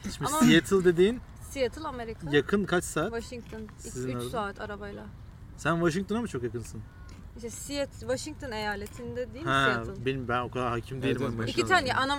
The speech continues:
Speaker 2: Washington değil o. Washington
Speaker 1: Ha,
Speaker 2: D C
Speaker 1: Washington
Speaker 2: değil.
Speaker 1: D C değil, okey.
Speaker 2: Bu
Speaker 3: Ha, evet,
Speaker 2: eyaletin
Speaker 3: o da
Speaker 2: adı
Speaker 3: Washington.
Speaker 2: Washington. Orada Seattle'a
Speaker 1: Okey.
Speaker 2: gittim ben. İki
Speaker 3: Wyoming,
Speaker 2: saat
Speaker 3: Wyoming'in
Speaker 2: arabayla
Speaker 3: ol-,
Speaker 2: aşıyorsun. Hatta şey,
Speaker 3: olduğu yer
Speaker 2: tren de
Speaker 3: yani.
Speaker 2: bağlantısı var.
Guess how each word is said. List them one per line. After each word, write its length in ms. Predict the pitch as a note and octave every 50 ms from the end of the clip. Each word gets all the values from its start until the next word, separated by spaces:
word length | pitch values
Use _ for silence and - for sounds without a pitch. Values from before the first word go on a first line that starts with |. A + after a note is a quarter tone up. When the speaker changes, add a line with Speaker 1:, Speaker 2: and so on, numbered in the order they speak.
| C#4 C#4+
Speaker 2:
Washington 440 | C#4 - D#4 - - D#4+ D#4+ D#4+ D4
değil 220 | D4+ C#4+ C4 G#3+
o. 60 | G3+
Washington 440 | G3+ G3 G3+ A3+ - - - - C3+
Speaker 1:
Ha, 60 | C3 B2
Speaker 2:
D 40 |
C 20 | B2 B2+
Speaker 1:
Washington 280 | C3 - - D#3 - -
Speaker 2:
değil. 160 | C5 - -
Speaker 1:
D 40 | G#3+
C 160 | - D3 C3+
değil, 180 | C3+ B2 A#2 B2+
okey. 220 | C3+ A#2 - A2+
Speaker 2:
Bu 40 | -
Speaker 3:
Ha, 40 | - -
evet, 140 | B3+ C4
Speaker 2:
eyaletin 300 | C4 C4 C4 C4 C4+ -
Speaker 3:
o 80 | C4+ B3+
da 40 | -
Speaker 2:
adı 80 | - -
Speaker 3:
Washington. 200 | C#4+ B3+ B3 B3
Speaker 2:
Washington. 320 | A#3+ - A3+ G#3 - D4+ D4+ C#4
Orada 180 | B3+ B3+ E4
Seattle'a 420 | D#4+ - - D4+ C4+ C4 B3 A3+ D#3
Speaker 1:
Okey. 180 | - - C3+
Speaker 2:
gittim 60 | B2+ C3+ F#3+ -
ben. 60 | -
İki 40 | A#2+ A#2
Speaker 3:
Wyoming, 180 | - D3 E3 -
Speaker 2:
saat 100 | E4 F4+ - -
Speaker 3:
Wyoming'in 260 | - - B3 C4 C#4 - C#4
Speaker 2:
arabayla 360 | D4 C#4 D4 C#4+ C#4+ E4 D#4+
Speaker 3:
ol-, 40 | C#4+
Speaker 2:
aşıyorsun. 520 | C#4 - - C#4+ C4+ B3 - - - G#3 - - - - - -
Hatta 300 | - D4 D4+ - - D#4 -
şey, 140 | F4 F4 E4+
Speaker 3:
olduğu 40 | A#3
yer 40 | A3
Speaker 2:
tren 240 | D4+ D4 D4 D#4 D#4+
de 40 | D#4+
Speaker 3:
yani. 100 | C#4+ G#3
Speaker 2:
bağlantısı 600 | G#3+ G3+ G3 G3 F#3+ F#3 F#3 G3 - - - G#3
var. 80 | G3+